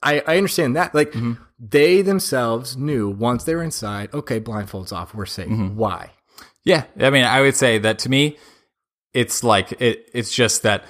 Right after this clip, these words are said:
Speaker 2: basically there had to be an exposure to, to, like, the outside. So something that is physically, like,
Speaker 1: So a
Speaker 2: whether it's the
Speaker 1: drafty
Speaker 2: sun,
Speaker 1: window?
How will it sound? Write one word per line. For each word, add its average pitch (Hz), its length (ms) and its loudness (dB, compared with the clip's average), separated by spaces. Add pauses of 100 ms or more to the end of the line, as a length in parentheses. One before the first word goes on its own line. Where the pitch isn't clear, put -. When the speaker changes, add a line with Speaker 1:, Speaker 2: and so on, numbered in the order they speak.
(540)
Speaker 2:
basically 117 520 2
there 95 180 0
had 107 180 0
to 95 60 -8
be 98 260 0
an 107 140 -2
exposure 98 540 -2
to, 92 440 0 (640)
to, 101 500 2 (200)
like, 104 280 -2
the 104 200 -4
outside. 90 540 -2 (140)
So 110 180 2
something 104 400 2
that 101 140 0
is 95 160 -4
physically, 101 600 0 (340)
like, 90 260 -4 (260)
Speaker 1:
So 95 120 -4
a - 20 0
Speaker 2:
whether 92 140 0
it's 120 160 0
the 127 60 -4
Speaker 1:
drafty 120 80 -2
Speaker 2:
sun, 135 260 4
Speaker 1:
window? 131 120 -6